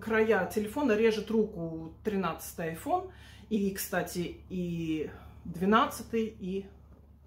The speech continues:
десятый, как-то так. Да, ну, в общем, у, у дочери и у дочери друга вот эти вот все айфоны я там пробую. И, ну, единственное, что у него потрясающая стабилизация у айфона.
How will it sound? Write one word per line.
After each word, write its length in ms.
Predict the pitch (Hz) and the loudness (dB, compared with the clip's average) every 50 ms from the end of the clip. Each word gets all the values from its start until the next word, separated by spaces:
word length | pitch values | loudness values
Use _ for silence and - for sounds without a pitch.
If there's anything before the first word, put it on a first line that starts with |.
| - - - - - - | -20 -20 -20 -20 -16 -12
десятый, 560 | 165 180 170 - - 165 147 - - - - - - - - | -10 -8 -8 -6 -4 -4 -6 -6 -8 -12 -18 -18 -20 -16 -14
как-то 240 | 156 143 - - | -14 -14 -14 -14
так. 220 | - - 151 143 156 | -10 -8 -8 -6 -2
Да, 80 | 170 180 | 0 2
ну, 160 | 214 240 233 | 4 4 4
в 40 | 220 | 2
общем, 240 | 226 - 220 214 214 - | 2 0 0 0 2 4
у, 60 | 220 | 4
у 580 | 214 214 214 226 220 214 214 214 214 214 214 208 | 4 4 4 4 6 6 8 8 8 6 6 4
дочери 680 | 202 247 247 226 214 233 220 202 196 190 180 185 - - - - - - | 4 4 4 6 6 6 4 6 6 4 2 0 -6 -12 -18 -20 -20 -8
и 120 | - 214 208 | -2 0 2
у 40 | 208 | 2
дочери 280 | 214 214 202 - 220 202 | 4 2 2 0 -2 -4
друга 460 | 196 202 220 214 196 175 180 170 165 | 0 0 2 2 2 2 2 0 0
вот 160 | 170 165 175 | -2 -2 -6
эти 200 | 170 165 - - | -8 -8 -8 -8
вот 220 | 165 165 160 - 170 165 | -8 -8 -8 -10 -10 -10
все 200 | - - 190 175 | -8 -6 -2 -2
айфоны 360 | 185 196 - - 381 403 302 | -2 -2 2 2 4 4 4
я 160 | 220 208 196 | 4 2 2
там 220 | 196 190 170 175 175 | 0 0 -2 -2 -2
пробую. 500 | - 294 349 370 277 247 220 180 - - | 0 0 0 0 4 4 4 4 4 2
И, 240 | 208 202 196 196 - - - - - - - - | -2 -2 -2 -2 -4 -8 -10 -12 -12 -12 -6 -4
ну, 80 | 285 | -2
единственное, 420 | 330 294 269 415 427 - 285 254 233 | 0 4 6 6 4 4 2 0 0
что 160 | - - 214 | 2 2 2
у 20 | |
него 180 | 208 220 254 285 | 2 4 2 2
потрясающая 580 | 285 - 226 220 202 196 240 226 226 226 - 196 | 0 0 -2 -2 -2 0 0 0 0 0 -2 -4
стабилизация 800 | - - 208 190 202 202 208 190 - 202 180 170 - - - 147 | -4 -4 -2 0 2 2 0 2 2 4 2 2 2 -2 -6 -8
у 100 | 143 151 | -6 -6
айфона. 560 | 147 143 139 - - 170 156 151 147 147 - | -8 -8 -10 -10 -8 -6 -6 -4 -6 -8 -10